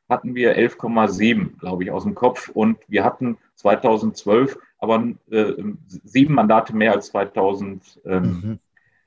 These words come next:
Speaker 1: äh, sechs Mandate mehr als zweitausendzwölf. Das macht deutlich, dass wir nicht nur über Nuancen reden. Also wir haben mal zwei, drei Leute, aber das sind richtige, das ist ein Viertel Unterschied beim gleichen Wahlergebnis. Und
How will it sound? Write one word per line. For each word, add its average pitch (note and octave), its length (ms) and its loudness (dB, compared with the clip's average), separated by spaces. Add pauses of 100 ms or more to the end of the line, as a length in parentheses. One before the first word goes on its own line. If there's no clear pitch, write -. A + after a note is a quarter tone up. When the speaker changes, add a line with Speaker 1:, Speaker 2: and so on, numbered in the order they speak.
Speaker 1:
äh, G2 160 4
sechs C#3+ 220 2
Mandate A2+ 340 4
mehr A2 160 4
als G2+ 120 -2
zweitausendzwölf. F#2+ 1500 -2
Das - 140 -2
macht A2+ 240 -2
deutlich, A#2+ 340 2 (240)
dass - 220 0
wir A#2+ 80 2
nicht B2+ 120 0
nur C3+ 100 6
über A#2+ 100 8
Nuancen A#2 500 4
reden. E2+ 160 -2
Also F#2 100 -4
wir G#2 60 -2
haben G#2+ 60 0
mal G2+ 180 0
zwei, G#2+ 240 0
drei G2 220 2
Leute, C3+ 420 2 (240)
aber A2 180 -2
das A2+ 140 -2
sind A#2+ 160 -6
richtige, A#2+ 300 0
das A2 140 2
ist - 120 -4
ein - 220 0
Viertel G#2 340 2
Unterschied C3 580 -2 (300)
beim G#2+ 160 -6
gleichen G#2 340 0
Wahlergebnis. A2+ 720 2
Und G#2+ 240 -6